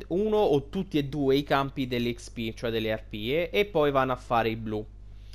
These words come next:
Questa cosa vi permette di avere un bel po' di esperienza in più e soprattutto, eh, con determinati strumenti, specialmente, che ne so, col Mannequin Scepter alcuni hanno la capacità di arrivare al live-, praticamente in lane, praticamente quasi a livello tre.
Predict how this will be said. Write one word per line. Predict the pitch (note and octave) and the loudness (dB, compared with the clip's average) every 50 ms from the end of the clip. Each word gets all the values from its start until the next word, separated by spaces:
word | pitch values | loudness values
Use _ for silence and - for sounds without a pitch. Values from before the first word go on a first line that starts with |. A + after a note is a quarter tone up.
| - - - - - | -16 -16 -16 -10 -6
Questa | - D#3 D#3 E3+ | -4 -2 0 2
cosa | F3+ G#3 G#3+ A3 | 4 4 4 4
vi | F#3+ F#3+ F3+ | 2 2 2
permette | E3+ D#3 D3 D3+ D3 D3+ | 0 0 0 0 -2 -2
di | C3 C3 | 0 0
avere | B2 C3+ C3 C3 | 2 2 2 0
un | B2 B2 A#2 | 0 -2 -4
bel | B2 C3 C3 B2+ - | -2 0 0 0 0
po' | - F3+ E3+ | 0 -2 -2
di | E3 E3+ D#3 | -2 -4 -4
esperienza | D#3 D3 - - D#3 D3 D3+ D3 - D3+ | -6 -6 -4 -2 -2 0 -2 -2 -2 -6
in | D3 C#3+ C#3+ | -6 -6 -8
più | - C#3+ C#3 C#3 C#3 B2+ | -6 -4 -2 -2 0 -2
e | A#2 | -2
soprattutto, | A#2 - B2+ B2+ B2+ - - C#3 C3 - - - B2 B2 B2+ - - | -4 -4 -4 -4 -4 -6 -6 -10 -10 -10 -6 -2 0 0 0 0 0
eh, | G#2+ A2+ A2 A2 G#2+ G#2 G#2+ G#2+ A2 A2 - - - | 0 0 0 0 0 -2 -2 -4 -4 -6 -6 -8 -10
con | - - A2+ A2+ | -10 -8 -8 -6
determinati | A2+ A2+ A2+ A#2 A#2 A#2+ A#2+ A#2+ B2+ C3 B2+ B2+ | -4 -4 -2 -2 -2 -2 -2 -2 -2 -2 -4 -6
strumenti, | - - - B2+ B2 B2 A#2+ A#2+ A#2 - - C3 B2 B2 A#2+ A#2 A2+ - | -10 -10 -8 -6 -4 -4 -4 -4 -6 -8 -8 -8 -6 -4 -4 -6 -6 -8
specialmente, | - A#2 G#2+ G#2 A2 G#2+ A2+ A#2 A2+ | -10 -12 -10 -10 -8 -6 -6 -6 -6
che | A2 A2 | -6 -8
ne | A2+ | -6
so, | A2 A2+ G#2 | -6 -6 -6
col | G#2+ G#2+ G#2+ G#2+ G#2+ G#2 G#2+ A2 A2 | -6 -4 -4 -4 -4 -4 -6 -6 -6
Mannequin | A2+ A#2+ C3 C#3 C3 C3 B2 | -4 -4 -4 -4 -4 -6 -6
Scepter | - - C3 A#2+ - - B2 A#2 | -4 -2 -2 -2 -2 -2 -4 -2
alcuni | A#2+ A2+ A2 - - A2+ A2+ A2+ A2+ A2+ - | -2 -2 -4 -6 -8 -8 -6 -6 -6 -6 -4
hanno | B2 A2+ G#2+ G#2+ G#2+ A2 | -4 -4 -4 -4 -6 -6
la | G#2+ | -4
capacità | A2 A#2 A2+ - A2 A#2 A2+ | -4 -4 -4 -4 -4 -4 -4
di | G#2+ A2 | -2 -2
arrivare | G#2+ G#2+ A2 A2 A2 | -4 -2 -2 -2 0
al | G#2+ G#2+ G#2+ - | 0 -2 -2 -4
live-, | - A2+ A2+ A#2 A#2 B2 A#2+ - | -6 -6 -4 -2 0 0 0 0
praticamente | A#2+ B2+ B2+ B2+ B2+ C#3 C#3 C#3 - | -2 -2 0 0 2 2 0 0 0
in | C3 A#2+ A#2+ B2 | 0 2 4 4
lane, | B2+ C3 B2+ B2 A#2+ | 4 4 4 2 0
praticamente | G#2 A2+ A2 A2+ A#2 B2 A#2+ - A2 | -2 -2 -4 -2 -2 -2 -2 -4 -4
quasi | - - C3+ B2+ A#2+ B2 | 0 2 4 4 4 2
a | A2+ | -2
livello | A#2 A2+ A2 A2 A2 G#2+ | -2 -2 -2 -2 -2 -2
tre. | - - G2 F2+ | -4 -4 -6 -8